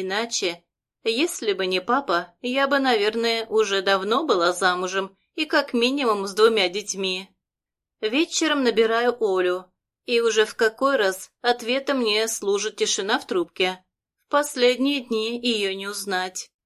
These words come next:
Вчера в университете и парой слов не успели обменяться. На экзамен она пришла позже, а ушла раньше. Звонки игнорирует. Возможно, поругалась с Лёшей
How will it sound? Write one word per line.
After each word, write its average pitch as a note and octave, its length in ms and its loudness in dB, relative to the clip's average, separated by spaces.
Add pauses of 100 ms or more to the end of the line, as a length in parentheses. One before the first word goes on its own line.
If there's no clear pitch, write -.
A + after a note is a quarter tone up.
Вчера D#4 480 0
в E4 40 -2
университете G#3 960 -2
и A#3+ 200 -4
парой D4+ 340 0
слов B3 400 -2
не G3 100 -2
успели F#3+ 360 0
обменяться. G3 840 -4 (480)
На G3+ 240 -2
экзамен G3 540 -2
она G3+ 260 0
пришла F#3 400 -2
позже, B3 540 -2 (240)
а C#4+ 160 2
ушла G#3+ 420 0
раньше. F3+ 540 -4 (360)
Звонки B3+ 560 2
игнорирует. F#3+ 880 -2 (260)
Возможно, A3 800 0
поругалась A#3 680 0
с - 40 -12
Лёшей G3 500 -2